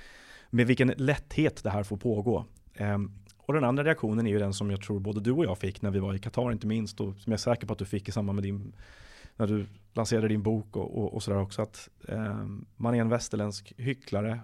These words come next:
och, eh, det finns problem på alla, i alla delar av världen. Det enda sättet att bli av med de här problemen i Saudiarabien är ett internationellt utbyte med dem och så vidare. Ehm, och den argumentationsfloran känner man igen vid det här laget.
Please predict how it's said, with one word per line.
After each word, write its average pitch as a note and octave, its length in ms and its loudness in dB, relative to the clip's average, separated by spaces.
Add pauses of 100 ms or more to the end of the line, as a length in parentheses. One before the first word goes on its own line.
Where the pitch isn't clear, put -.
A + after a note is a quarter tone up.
och, - 480 -6
eh, G#2 100 2
det G2 80 -4
finns G2+ 180 -4
problem G#2 340 -2
på G2 80 -2
alla, G#2 180 2
i A2+ 60 0
alla G#2 160 0
delar G2+ 200 -2
av G2 100 0
världen. A2+ 460 2 (600)
Det B2+ 80 2
enda A2 220 4
sättet G#2+ 440 0
att G#2 120 0
bli G#2 140 2
av G#2 180 2
med G#2 120 2
de - 20 0
här F#2 80 0
problemen G#2 340 2
i F#2+ 40 0
Saudiarabien G2 540 0
är F#2 300 -2
ett G2 220 -10
internationellt G2 580 -4
utbyte G#2 560 -2
med F#2+ 160 -2
dem G#2 240 -8
och - 60 -12
så - 100 -12
vidare. F#2+ 340 -6 (600)
Ehm, A2+ 840 -8
och B2+ 120 -2
den B2 180 8
argumentationsfloran B2 800 4
känner C#3 180 2
man C3+ 100 4
igen C3+ 220 6
vid D3+ 100 6
det G2 40 6
här F#2 100 0
laget. - 480 -8